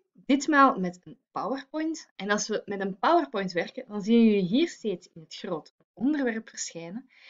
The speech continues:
en daaronder de bijhorende paginanummers. We gaan het hier dus hebben over het werkwoord en we gaan twee stukjes in de cursus invullen. Je volgt rustig mee, leg je cursus open. Ik duid telkens aan waar we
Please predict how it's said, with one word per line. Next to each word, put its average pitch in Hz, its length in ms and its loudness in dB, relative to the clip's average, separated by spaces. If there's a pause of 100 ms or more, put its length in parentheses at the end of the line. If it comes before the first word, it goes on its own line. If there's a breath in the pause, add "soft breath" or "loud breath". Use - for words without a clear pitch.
(360 loud breath)
en 226 120 4
daaronder 262 380 6
de 233 100 2
bijhorende 214 600 0
paginanummers. 170 840 -4 (380 soft breath)
We - 60 -20
gaan 208 120 0
het 233 100 2
hier 262 140 2
dus 233 140 -2
hebben 226 180 0
over 185 180 0
het 170 160 -8
werkwoord 226 540 -4
en - 80 -14
we 185 80 -8
gaan 190 160 -6
twee 220 280 -2
stukjes 214 460 -8
in 180 140 -4
de 170 120 -6
cursus - 560 -12 (200)
invullen. 175 580 -2 (720 loud breath)
Je 185 120 -4
volgt 339 340 4
rustig - 380 0
mee, 269 340 2
leg 214 240 -6
je 233 100 -4
cursus - 480 -6
open. 330 380 -2 (120)
Ik 208 180 -8
duid 202 340 -2
telkens 269 400 -2
aan 190 360 -6
waar 185 460 -2
we 190 140 -8